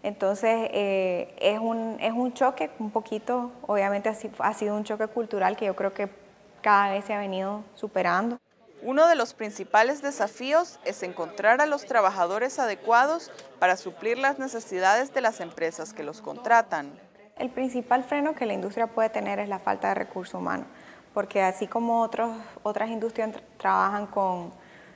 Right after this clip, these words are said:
Speaker 1: no sé, pues, con madera, con oro, con textil, nosotros trabajamos con gente. Entonces, si a nosotros nos falta la gente, no podemos, no podemos crecer, no podemos expandirnos,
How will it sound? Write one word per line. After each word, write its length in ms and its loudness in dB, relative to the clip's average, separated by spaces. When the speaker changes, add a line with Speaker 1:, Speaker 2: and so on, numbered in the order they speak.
Speaker 1:
no 100 -6
sé, 220 4
pues, 240 2
con 180 -2
madera, 600 6
con 180 0
oro, 420 6
con 420 -2
textil, 600 -2
nosotros 380 -4
trabajamos 420 -2
con 220 -6
gente. 320 -10
Entonces, 220 -12
si 80 -2
a 20 0
nosotros 360 -2
nos 120 0
falta 300 6
la 100 4
gente, 340 0
no 360 -4
podemos, 460 -2
no 140 -8
podemos 300 -6
crecer, 360 6
no 160 -2
podemos 600 -2
expandirnos, 880 -2